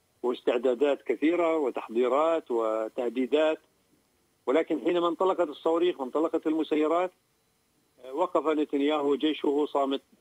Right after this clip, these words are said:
صامدين ينتظرون من الولايات المتحدة الأمريكية ومن،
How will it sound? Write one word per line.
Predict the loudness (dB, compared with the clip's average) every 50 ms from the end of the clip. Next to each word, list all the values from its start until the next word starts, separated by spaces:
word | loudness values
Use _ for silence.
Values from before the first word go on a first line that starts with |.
| _ _
صامدين | -4 -2 0 0 0 0 0 0 2
ينتظرون | 0 0 0 -2 -2 -2 -2 0 0 2 2 2 0 -2 -6 _ _ _ _ _ _ _ _ _ _ _ _ _
من | -2 0 2
الولايات | 2 4 4 4 4 2 2 0
المتحدة | 0 -2 -2 -2 -2 -2 -2 0 0 0
الأمريكية | 0 0 -2 -4 -2 0 0 2 2 2
ومن، | 2 2 2 2 2 0 0 0 -2